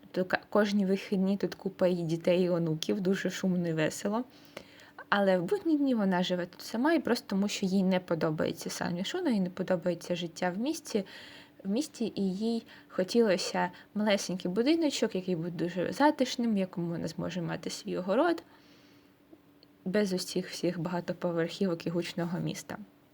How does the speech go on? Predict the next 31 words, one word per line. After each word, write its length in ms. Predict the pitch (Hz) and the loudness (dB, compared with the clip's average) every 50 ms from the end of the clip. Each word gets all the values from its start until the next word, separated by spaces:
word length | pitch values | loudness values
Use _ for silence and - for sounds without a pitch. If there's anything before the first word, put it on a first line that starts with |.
| _ - - - - - - - - - - - - | _ -20 -20 -20 -20 -20 -20 -20 -20 -20 -20 -20 -20
Це, 300 | - - - 233 233 220 - - - - - - - - | -18 -6 0 0 0 0 0 -4 -18 -16 -18 -18 -20 -14
ця 180 | - - 220 214 | -2 0 2 4
жіночка 480 | 208 262 285 302 277 - - - 214 | 6 6 6 6 6 4 2 -2 -2
з 80 | 202 - | -2 -2
тих, 400 | - - 196 185 - - - - - - - | 0 2 2 4 4 0 -4 -6 -8 -8 -6
е, 260 | 185 180 180 175 180 - - _ _ _ _ - | -6 -6 -4 -6 -8 -10 -14 _ _ _ _ -6
похилих 520 | - 196 - - 214 208 185 180 - - 196 | -6 -4 -2 2 2 4 4 2 2 -2 -2
людей, 380 | 170 156 220 262 277 269 262 - - - - - - - | 0 4 6 6 6 6 4 -2 -8 -16 -16 -16 -6 -2
яких 420 | 208 202 - - 196 196 185 196 | -2 -2 2 4 2 4 4 4
знає 480 | 190 190 190 196 190 190 185 180 170 165 | 4 4 4 4 4 4 4 4 4 2
вся 280 | 165 - - - 175 175 | 0 -2 -2 0 0 2
вулиця, 640 | 175 202 247 285 302 285 285 - - - 269 262 262 - - - - _ - | 2 4 6 6 6 6 4 2 0 0 0 0 0 -6 -18 -20 -20 _ -8
які 240 | 165 - - - 165 | -8 -8 -6 -10 -10
самі 340 | - - 170 170 196 254 | -6 -4 -2 2 4 4
знають 360 | 247 262 269 262 262 262 247 - | 4 4 4 4 4 4 2 0
всю 240 | - - 247 233 | -2 -2 -2 2
вулицю 440 | 240 247 254 247 233 233 - - 226 | 4 6 6 6 4 2 0 -2 -2
по 200 | 202 - - 208 | -2 0 0 2
іменам 560 | 208 214 214 214 214 202 214 214 220 208 196 - | 4 4 4 4 4 4 4 4 4 4 2 0
і 100 | 202 190 | -2 -4
по, 220 | - - 175 - - | 0 2 0 0 0
і 200 | - - - 208 | -4 -2 -2 2
знають 380 | 190 190 190 196 190 185 - 196 | 4 4 4 4 4 2 2 2
імена 240 | 190 190 190 190 | 4 6 6 4
всіх 240 | 190 190 - 190 190 | 4 4 2 0 2
домашніх 480 | 165 180 180 190 185 185 - - 185 - | 2 4 4 4 2 2 0 -6 -6 -2
тварин, 360 | - 190 190 190 190 185 190 | 2 2 4 4 6 4 4
людей 260 | 180 185 170 180 175 | 4 4 4 4 2
на 120 | 180 180 185 | 2 0 -2
цій 280 | - - - 175 180 | -4 -2 -2 -2 -2
вулиці. 600 | 170 160 170 175 180 180 180 175 - - 165 175 | 0 0 0 2 2 2 0 -2 -2 -4 -4 -4